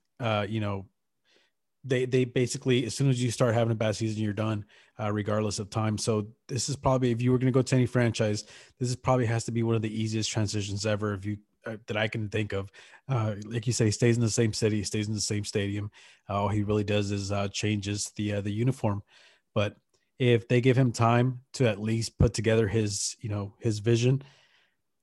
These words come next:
maybe it works out. Maybe, you know, they, he proves something that, uh, we're not quite sure is there yet. Not, I'm not trying to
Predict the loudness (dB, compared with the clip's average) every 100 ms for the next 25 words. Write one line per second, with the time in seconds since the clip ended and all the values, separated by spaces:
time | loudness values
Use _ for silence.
0 | -6 0 2 2 2 2 2 2 2 2
1 | 2 2 0 -2 -6 -8 -4 -4 -6 _
2 | -6 -6 -8 -6 -4 -2 0 0 0 -2
3 | -2 -2 -2 -2 -4 -4 -4 -8 -12 _
4 | -18 -6 -2 -2 -2 -2 -2 -2 -2 -2
5 | -2 -4 -2 -4 -6 _ -20 _ 0 2
6 | 2 -2 0 0 2 0 0